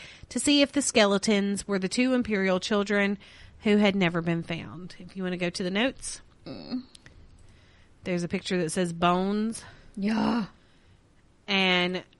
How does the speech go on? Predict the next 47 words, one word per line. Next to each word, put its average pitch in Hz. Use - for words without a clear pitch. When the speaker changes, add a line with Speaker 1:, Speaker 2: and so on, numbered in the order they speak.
Speaker 1:
I'm 202
showing 226
you 226
this 208
at 202
the 196
wrong 180
time 175
'cause 175
this 185
wasn't 175
of 170
the 175
two 165
kids. 165
This 175
is 175
the 170
remains 160
of 160
the 165
mass 156
grave. 160
Speaker 2:
Oh. 202
Speaker 1:
Yeah. 165
Speaker 2:
Okay. 165
Speaker 1:
I 208
Speaker 2:
I, 220
Speaker 1:
just 208
Speaker 2:
I 214
really 269
didn't 247
wanna 226
see 226
the 202
two 196
kids 170
anyway, 190
<laughs> -
Speaker 1:
Well, 214
I 233
Speaker 2:
honestly. 247
Speaker 1:
mean, 220
that's 240
probably 233
still 202
kids. 160